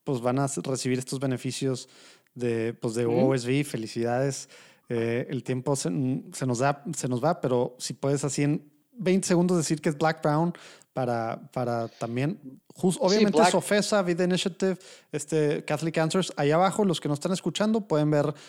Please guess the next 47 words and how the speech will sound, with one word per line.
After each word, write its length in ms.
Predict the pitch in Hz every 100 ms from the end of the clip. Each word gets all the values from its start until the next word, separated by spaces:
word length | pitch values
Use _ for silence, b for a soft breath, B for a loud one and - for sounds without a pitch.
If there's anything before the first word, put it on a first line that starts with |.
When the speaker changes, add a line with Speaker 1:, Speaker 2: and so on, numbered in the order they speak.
| B
Speaker 1:
pueden 180 | - 135
ver 120 | 139
las 100 | 139
ligas 400 | 123 143 147 139
a 100 | 135
todo 300 | - 139 143
eso 340 | 170 - 208 220
y 120 | 143
de 100 | 131
todos 280 | 123 139 139
modos 300 | 131 139 139
en 80 | 131
los 100 | 123
show 200 | - 135
notes 220 | 135 131
en 40 | 120
platicandoencatólico 800 | 123 - 127 120 123 123 120 -
punto 240 | 123 123
com, 180 | - 104
¿verdad? 200 | 123 117
Todo 140 | 143 135
el 80 |
detalle. 300 | 120 113 113
Speaker 2:
Sí, 1080 | 104 - - - - - _ _ - - 226
Black 300 | 175 160 196
Brown 240 | 226 214 214
Collective 540 | - 170 175 202 185
es 80 | 180
como 240 | 202 196
me 160 | 170 135
gano 240 | 135 147
yo 100 | 147
la 140 | 156 160
vida, 260 | 180 139
¿no? 240 | 127 139 143
Es, 320 | 143 143 -
es 160 | 139
básicamente, 1160 | 127 139 - 147 131 131 127 151 143 139 135 127
Speaker 1:
Ujú. 80 | 139
Speaker 2:
es 80 | 127
mi 120 | 151
negocio, 540 | 147 139 160 156 180
es 100 | 185
una 240 | 170 156 151
consultoría, 880 | - 156 - 147 131 131 127 147 156
un 120 | 151
strategic 580 | 139 151 - 160 156 -